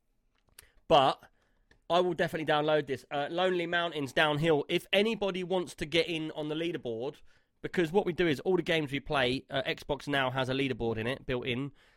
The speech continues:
So if you just send me on Discord your, um, screen name for your Xbox, I'll actually, or you can just add me, Extreme P C U K, all one word. Um, you can just add me, and basically I'll, um, get you onto the leaderboard. You add me as a friend, and you'll automatically be on the leaderboard, and we'll talk about it on all the shows and that.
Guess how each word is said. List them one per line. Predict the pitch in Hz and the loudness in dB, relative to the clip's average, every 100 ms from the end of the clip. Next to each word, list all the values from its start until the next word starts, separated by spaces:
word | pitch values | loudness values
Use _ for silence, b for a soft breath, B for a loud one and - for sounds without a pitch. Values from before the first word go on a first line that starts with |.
| b | b
So | - 143 139 | 0 0 2
if | 143 165 | -4 -6
you | |
just | 156 185 - | -4 -4 -2
send | 185 165 156 | -2 -2 -2
me | 139 131 | -2 0
on | 135 | 0
Discord | 135 143 - 139 127 - | -4 -8 -6 -4 -4 -2
your, | 135 131 127 127 - | 0 2 2 0 -4
um, | 123 120 120 | -2 -2 -2
screen | - 147 139 | -4 -2 0
name | 123 110 123 131 - _ | 0 -2 -4 -8 -16 _
for | - | -6
your | 127 131 | -2 -2
Xbox, | - - 110 - - | -4 -4 -4 -6 -8
I'll | 127 120 | -4 -2
actually, | 123 127 - 120 110 | -4 -6 -6 -8 -2
or | 151 | 0
you | 147 | 0
can | 143 | -2
just | 139 - | -10 -6
add | 147 127 | -6 -4
me, | 117 110 | -6 -6
Extreme | 120 - 156 151 139 | -12 -8 -4 -4 -4
P | 139 131 | -6 -6
C | - | -8
U | 120 117 | -8 -6
K, | 127 117 | -4 -2
all | 120 | -2
one | 123 113 | -4 -4
word. | 110 104 - b b b b | -6 -8 -12 b b b b
Um, | 117 117 113 | -6 -4 -2
you | |
can | 117 | -4
just | 131 120 | -6 -4
add | 127 123 | -4 -2
me, | 120 117 117 - | -2 -4 -6 -10
and | 113 113 110 104 | -8 -8 -8 -8
basically | - 120 - - 113 110 104 b b b b | -4 -4 -6 -8 -6 -6 -8 b b b b
I'll, | 117 117 113 | -4 -2 -2
um, | 110 107 107 - | -4 -6 -10 -8
get | - - | -6 -4
you | 120 | -4
onto | 113 | -4
the | 117 | -4
leaderboard. | 117 113 113 107 | -4 -2 -4 -4
You | |
add | 123 120 | -4 -6
me | 117 | -6
as | |
a | 104 | -6
friend, | 120 107 | -6 -6
and | 101 | -6
you'll | 110 | -8
automatically | - 117 110 104 107 | -8 -8 -8 -10 -8
be | |
on | 110 104 | -8 -8
the | |
leaderboard, | 107 104 107 | -8 -10 -10
and | 104 | -10
we'll | 104 | -10
talk | - 113 - | -10 -10 -6
about | 107 | -8
it | 98 | -6
on | 104 | -8
all | 107 | -10
the | |
shows | 107 127 123 117 | -8 -6 -6 -6
and | 107 | -8
that. | 120 | -10